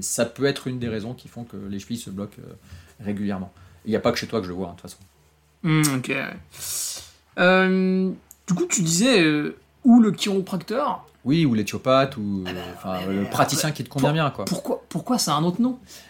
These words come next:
Speaker 1: Alors,
Speaker 2: Quelle est la différence ?
Speaker 1: alors, à la base, le,
Speaker 2: Éthiopathe, il y en a pas
Speaker 1: l'histoire,
Speaker 2: beaucoup, hein.
Speaker 1: Ouais, non, mais en fait, les, les, alors, les éthiopathes, c'est vraiment, c'est, c'est, é-, éthiopathie, ostéo-, ostéopathie, c'est la même chose.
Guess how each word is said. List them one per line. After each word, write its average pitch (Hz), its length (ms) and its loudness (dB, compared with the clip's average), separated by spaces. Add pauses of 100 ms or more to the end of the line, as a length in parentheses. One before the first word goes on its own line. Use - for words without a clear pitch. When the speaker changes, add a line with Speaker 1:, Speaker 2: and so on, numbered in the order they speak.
(100)
Speaker 1:
Alors, 127 340 4
Speaker 2:
Quelle 208 140 4
est 190 60 4
la - 20 2
différence ? 156 420 -4
Speaker 1:
alors, - 220 6
à 143 80 4
la 151 100 8
base, 151 380 4 (260)
le, 101 680 -4
Speaker 2:
Éthiopathe, 170 400 2
il - 40 2
y 165 40 2
en - 20 2
a - 40 -2
pas 185 80 0
Speaker 1:
l'histoire, - 200 2
Speaker 2:
beaucoup, 143 160 -4
hein. 135 300 -8
Speaker 1:
Ouais, 135 300 6
non, 151 120 4
mais 127 60 4
en 113 80 2
fait, - 240 -2
les, 143 160 4
les, 143 120 6
alors, 123 140 6
les 147 100 6
éthiopathes, 175 360 2
c'est - 80 -2
vraiment, 127 340 2
c'est, 101 240 -4
c'est, - 440 -4
é-, 127 240 0
éthiopathie, 127 400 -4
ostéo-, 113 300 -10
ostéopathie, 110 500 -6
c'est - 300 -4
la 127 60 0
même 107 100 -2
chose. 85 260 -14